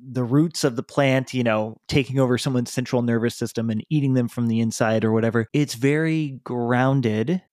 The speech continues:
And, you know, I think of, like, maybe my experience, you know, coming from a small town, you, you kinda go back and you visit it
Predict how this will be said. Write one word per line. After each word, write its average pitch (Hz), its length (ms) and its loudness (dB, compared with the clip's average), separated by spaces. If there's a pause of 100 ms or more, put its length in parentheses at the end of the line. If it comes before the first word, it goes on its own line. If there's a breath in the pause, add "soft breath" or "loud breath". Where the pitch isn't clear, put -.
(100)
And, 127 380 2
you 143 60 0
know, 139 100 4
I 131 80 4
think 143 200 0
of, 120 80 4
like, 117 180 2
maybe 120 240 2
my 110 200 -2
experience, 110 720 -4 (180)
you 117 100 -10
know, 101 140 -10
coming 110 280 -4
from 110 180 -6
a 101 40 -6
small 107 300 -4
town, 107 500 -10
you, 208 240 -2
you 220 280 -2
kinda 214 260 0
go 175 220 2
back 165 300 0
and 160 120 0
you 139 100 -2
visit 143 380 2
it 151 340 0